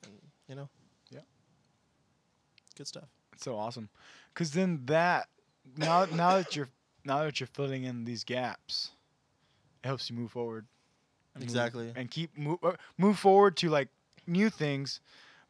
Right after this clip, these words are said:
Speaker 2: but also now that that's sealed up, like, you're just at peace in that element. Like, in those things, like, with those particular things that you maybe missed out on
Speaker 1: Mm-hmm.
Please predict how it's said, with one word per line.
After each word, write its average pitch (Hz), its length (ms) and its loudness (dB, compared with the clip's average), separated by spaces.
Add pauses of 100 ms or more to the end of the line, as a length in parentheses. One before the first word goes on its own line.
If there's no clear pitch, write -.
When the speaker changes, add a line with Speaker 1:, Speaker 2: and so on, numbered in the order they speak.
Speaker 2:
but 151 300 4 (420)
also 147 720 2 (240)
now 160 300 4
that 160 120 2
that's 160 200 4
sealed 147 300 0
up, 170 220 4
like, 131 280 -2
you're 139 220 -2 (120)
just 123 220 -6
at 117 180 -6
peace 123 260 -8
in 117 160 -8
that 110 220 -2 (100)
element. 107 380 -12 (520)
Like, 127 140 -6
in 127 100 -6
those 127 180 -4
things, 143 220 -6
like, 135 140 -4
with 135 80 -4
those 135 140 -2
particular 143 400 -8
things 143 120 -6
that 143 40 0
you 135 80 -2
maybe 143 220 -2
missed 135 280 -4
out 139 160 4
on 151 200 0
Speaker 1:
Mm-hmm. 143 200 -10